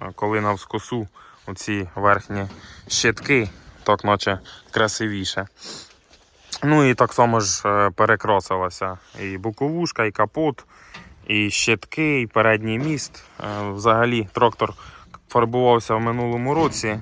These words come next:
а це вже коли робили передній міст, е, то підсвіжили усе, і міст, і щитки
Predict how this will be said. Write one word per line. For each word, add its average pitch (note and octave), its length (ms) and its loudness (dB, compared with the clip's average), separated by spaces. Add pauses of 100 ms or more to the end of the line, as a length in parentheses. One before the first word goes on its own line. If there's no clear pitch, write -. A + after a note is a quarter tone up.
(120)
а G2+ 180 2
це A2 160 0
вже G#2 180 0
коли G#2+ 220 -2
робили G#2 340 -4
передній G#2 420 -2
міст, B2 320 -6 (640)
е, G2+ 300 -2
то G#2 300 -2 (240)
підсвіжили G#2+ 840 -2 (800)
усе, G2+ 340 0
і G#2 40 -2
міст, D3+ 340 -4
і A2 40 -6
щитки B2 640 -4